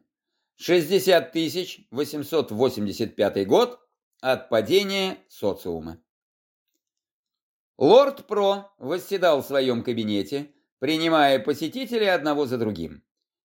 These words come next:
Представители и главы корпораций, вольные торговцы и дельцы теневых рынков,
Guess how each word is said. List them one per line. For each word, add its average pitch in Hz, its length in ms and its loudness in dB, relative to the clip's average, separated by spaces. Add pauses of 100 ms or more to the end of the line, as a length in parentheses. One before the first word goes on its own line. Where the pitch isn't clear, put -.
Представители 220 960 2
и 107 100 -6
главы 107 360 4
корпораций, 165 1000 0
вольные 180 440 4
торговцы 151 680 -2
и 190 300 -8
дельцы 139 500 2
теневых 117 440 0
рынков, 175 480 0